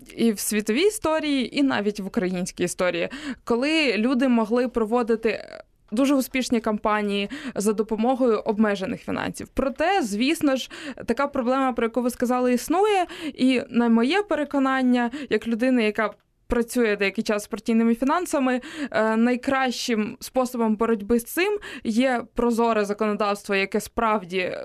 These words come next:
вла-, робить рівні умови для всіх, е, спеціалізовані органи, які стежать за тими, щоб не було зловживань і роблять це ефективно, і також готовність громадян підтримувати тих політиків, в яких вони справді вірять, щоб вони були якнаймога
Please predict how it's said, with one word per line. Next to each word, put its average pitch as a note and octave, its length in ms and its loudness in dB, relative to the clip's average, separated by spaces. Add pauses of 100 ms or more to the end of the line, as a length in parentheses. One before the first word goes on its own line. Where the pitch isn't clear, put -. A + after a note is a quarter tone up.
(120)
вла-, G3+ 520 -2
робить G#3 500 0
рівні G#3+ 380 2
умови G3 340 2
для F3+ 160 -2
всіх, F#4 380 -2 (320)
е, G#3+ 140 2
спеціалізовані A3+ 760 0
органи, A3 520 2
які G3+ 220 2
стежать F#3+ 420 -2
за F#3 80 -6
тими, F#3+ 260 -2
щоб F3+ 220 -2
не G3 80 0
було G3 260 0
зловживань F#3+ 560 -2
і G3+ 60 0
роблять F#3+ 360 -2
це G3+ 120 0
ефективно, C4 600 0 (220)
і C#4 120 -2
також B3 400 -2
готовність A3+ 640 2
громадян G#3+ 540 2
підтримувати G#3+ 600 2
тих A3 240 -2
політиків, G#3 580 -2
в F3+ 40 -4
яких A3 300 -2
вони G3+ 180 -2
справді G3+ 500 -2
вірять, D4 440 0 (240)
щоб G3 180 -2
вони A3+ 200 2
були A#3 260 2
якнаймога G#3+ 680 0